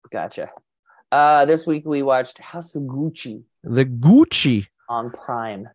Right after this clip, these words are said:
Speaker 2: I had to remember, I had to, like, forcibly remember my,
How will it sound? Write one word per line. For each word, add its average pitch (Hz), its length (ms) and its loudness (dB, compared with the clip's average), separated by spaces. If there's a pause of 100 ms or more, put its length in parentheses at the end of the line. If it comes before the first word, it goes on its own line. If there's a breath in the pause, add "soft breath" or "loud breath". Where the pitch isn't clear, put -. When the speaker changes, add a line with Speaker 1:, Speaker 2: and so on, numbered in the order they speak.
(460)
Speaker 2:
I 120 60 0
had 143 120 2
to 127 160 4
remember, 113 1120 -2 (2000 soft breath)
I 139 60 -4
had 151 80 -2
to, 151 80 -4
like, 143 200 -2 (540)
forcibly 147 680 -2
remember 123 420 -4
my, 117 140 -6